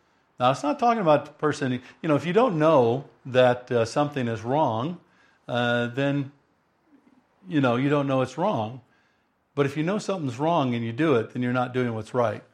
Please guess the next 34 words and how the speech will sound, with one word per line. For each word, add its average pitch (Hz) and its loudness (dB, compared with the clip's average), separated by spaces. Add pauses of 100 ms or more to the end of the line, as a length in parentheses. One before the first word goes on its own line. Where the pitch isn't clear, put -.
(260)
Also, 170 2
if 135 -6
you 147 2
know 160 2
the 147 0
right 156 2
thing 156 -2
to 131 -6
do 180 -2 (260)
and 135 -2
you 131 0
don't 135 -4
do 139 -2
it, 202 -10 (720)
that's 120 -4
wrong 120 -2
as 107 -10
well. 110 -6 (1400)
So 127 0
it's 117 -2
the 120 -4
person 180 -2
who 151 -2
does 139 4
what 143 0
is 143 -6
right. 104 -6
So 123 4 (180)
it's - -8
the 139 -2
person 190 2
who's 185 0
living 175 2
consistently 165 -2